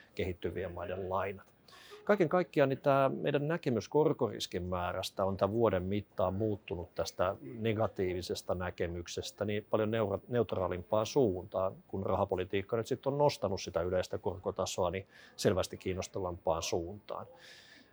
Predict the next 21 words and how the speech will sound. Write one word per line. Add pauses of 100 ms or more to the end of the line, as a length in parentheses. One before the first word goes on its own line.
(200)
Ö,
ohjauskorkojen
nostot
kuitenkin
vielä
jatkuu
hetken
ja,
ja
siten
tämmönen
erityisen
positiivisen,
ö,
näkemys
korkoriskin
määrästä
niin
antaa
kyllä
vielä,